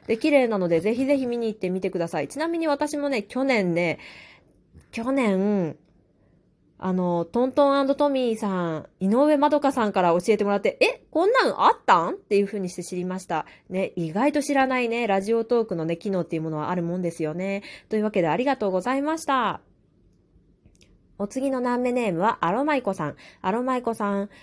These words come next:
からのお便りです。お便り、すんごい噛むじゃん。お便りです。「陶器ちゃん、遅れてしまいましたが、お誕生日おめでとうございます。良き一年となりますように」ということで、ありがとうございました。大丈夫です。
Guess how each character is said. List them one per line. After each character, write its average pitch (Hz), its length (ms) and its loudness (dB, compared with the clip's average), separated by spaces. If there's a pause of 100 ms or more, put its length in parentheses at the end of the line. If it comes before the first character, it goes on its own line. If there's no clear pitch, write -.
(120)
か 226 120 -4
ら 254 100 0
の 330 180 0
お 240 60 -2
便 214 400 2
り 143 240 -4
で 170 200 0
す。 - 240 -14
お 156 120 -6
便 214 560 -2 (140)
り、 156 60 -8
す 190 140 -8
ん 196 80 -2
ご 240 80 0
い 233 40 -2
噛 214 120 -2
む 165 100 0
じ 160 60 -4
ゃ 165 80 -2
ん。 - 120 -10
お 170 120 -6
便 185 300 0
り 143 100 -2
で 185 160 0
す。 - 160 -14 (420)
「陶 392 200 0
器 - 80 -16
ち 320 100 -2
ゃ 254 80 0
ん、 180 80 -8 (360)
遅 180 200 -2
れ 196 100 2
て 220 120 0
し 233 80 -6
ま 233 120 -2
い 240 60 -2
ま 277 140 -2
し 277 40 -6
た 233 120 0
が、 262 200 0
お - 40 -2
誕 247 280 -2
生 262 160 2
日 233 100 2
お - 20 0
め 220 80 -2
で 262 100 2
と 294 140 2
う - 20 0
ご 294 80 2
ざ 302 160 2
い 294 80 0
ま 330 160 -2
す。 339 100 -14 (200)
良 233 100 2
き 226 180 -4
一 220 180 -8
年 262 200 -2
と 226 80 0
な 208 100 -2
り 240 120 -2
ま 302 120 -2
す 294 120 -6
よ 262 140 0
う 254 40 -4
に」 285 160 -4 (100)
と - 60 -4
い 208 100 2
う 196 60 0
こ 196 140 -4
と 190 80 -4
で、 180 120 -2
あ - 60 -6
り 226 80 0
が 277 140 0
と 240 140 0
う - 20 0
ご 233 100 0
ざ 254 140 0
い 269 80 0
ま 302 160 -2
し 302 60 -10
た。 294 360 2 (480)
大 165 160 -4
丈 185 120 -2
夫 175 40 -4
で 170 140 2
す。 - 180 -14